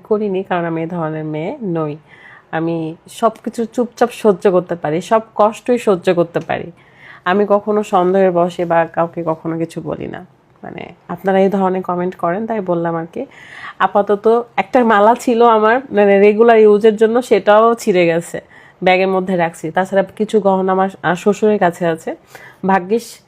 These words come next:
শ্বশুরের কাছে রাখছিলাম, তাছাড়া ওইগুলোও হয়তো হারায় যেত, চুরি হইতো, সবই হারায় গেছে। আমার দুই জোড়া চু-, চুড়ি, আমার অনেকগুলো মালা, আমার মেয়ের মালা, আমার পায়েল, আমার কানের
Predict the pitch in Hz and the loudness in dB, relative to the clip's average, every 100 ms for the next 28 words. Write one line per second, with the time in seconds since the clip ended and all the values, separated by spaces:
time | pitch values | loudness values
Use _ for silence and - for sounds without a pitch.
0 | - 220 226 233 233 214 226 214 202 - | 0 2 4 4 4 2 2 2 0 -2
1 | 214 208 214 202 196 196 190 190 196 202 | 0 0 2 -2 2 2 4 4 4 4
2 | 196 175 185 170 165 165 165 156 160 - | 2 0 0 0 0 0 -4 -6 -8 -8
3 | 156 170 156 - 175 - - - - 285 | -6 -6 -6 -10 -18 -20 -20 -20 0 2
4 | 285 285 214 175 170 180 170 180 180 185 | 4 4 4 4 0 0 0 0 0 2
5 | 190 180 185 185 185 - - 202 - - | 2 4 6 6 4 -2 -2 -2 -4 0
6 | 220 196 190 185 190 - - 170 180 180 | 2 2 2 -2 -6 -12 -4 0 2 2
7 | - 185 190 180 190 185 190 202 196 180 | 2 0 0 2 2 2 2 4 4 4
8 | 175 175 180 180 202 233 233 196 175 170 | 2 0 0 2 4 4 4 2 2 2
9 | 175 196 196 226 214 220 202 185 180 - | 0 0 0 0 2 2 2 -2 -4 -10
10 | - 170 175 185 196 185 196 | -6 -2 0 0 0 2 0